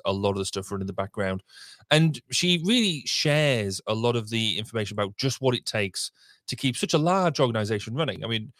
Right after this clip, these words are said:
so many people have heard of the C I H F, people, we have registered members all around the world, and yet there is such a small number of staff keeping this machinery going. And it's amazing just to hear the amount of things that she gets up to, the amount of things that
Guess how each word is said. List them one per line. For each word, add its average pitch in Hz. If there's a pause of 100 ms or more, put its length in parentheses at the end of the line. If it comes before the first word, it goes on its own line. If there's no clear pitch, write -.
(280)
so -
many 147
people 131
have 113
heard 131
of -
the 123
C 131
I 120
H 117
F, 120
people, 113
we 107
have 104
registered 123
members 113
all 123
around 117
the 101
world, 101 (480)
and 120
yet 131
there 127
is 120
such -
a 156
small 170
number 151
of 139
staff 156 (300)
keeping 143
this 123
machinery 120
going. 104 (340)
And 113
it's -
amazing 127
just 110
to 117
hear 110
the 107
amount 113
of 113
things 107
that 92
she 101
gets 98
up -
to, 98
the 101
amount 113
of 117
things 107
that 104